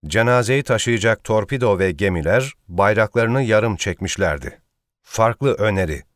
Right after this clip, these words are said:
Biz fethiyle sadık ve nurimizin payitahtımıza nakledilerek bugünün ve geleceğin nesilleri için fedakarlığın merkezi olmasını isterdik.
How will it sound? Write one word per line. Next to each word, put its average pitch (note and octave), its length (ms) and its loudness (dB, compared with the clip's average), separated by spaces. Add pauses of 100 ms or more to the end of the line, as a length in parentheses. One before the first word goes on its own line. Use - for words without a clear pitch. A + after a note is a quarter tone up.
(600)
Biz C3+ 380 -2 (120)
fethiyle B2+ 600 -2
sadık G2+ 580 -2
ve G2 200 2
nurimizin G#2+ 680 -2 (220)
payitahtımıza G#2 920 0
nakledilerek F#2 760 -2 (260)
bugünün B2+ 600 -2
ve G2+ 160 -2
geleceğin A2+ 640 0
nesilleri A#2 500 -2
için B2+ 320 -2 (340)
fedakarlığın A#2 800 2
merkezi G#2+ 520 0
olmasını A2+ 480 0
isterdik. D#2+ 680 -4